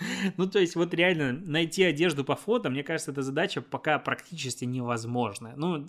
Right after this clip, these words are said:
а если возможно, то по какой-то причине система это не умеет делать. Либо я че-то просто отстал дико от прогресса, и все это уже давно делают.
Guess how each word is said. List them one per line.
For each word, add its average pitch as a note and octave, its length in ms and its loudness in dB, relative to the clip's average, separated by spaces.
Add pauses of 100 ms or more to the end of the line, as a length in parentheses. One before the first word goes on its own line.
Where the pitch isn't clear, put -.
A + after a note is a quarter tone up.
а C3 120 4
если D#3 320 2
возможно, C#3+ 680 0 (260)
то C#3 120 0
по D3+ 80 0
какой-то D3 340 2
причине D3+ 380 0
система D3+ 420 -2
это B2 100 -4
не B2+ 100 -4
умеет C3 320 0
делать. A2 300 -4
Либо F3+ 220 2
я C3+ 180 4
че-то C#3 280 -2
просто C3+ 340 -2
отстал B2+ 400 0
дико C3+ 280 -2
от - 80 -10
прогресса, B2 500 0
и A#2 40 -2
все - 160 0
это E3 140 -2
уже A#2+ 160 -2
давно C3 240 0
делают. A#2 380 0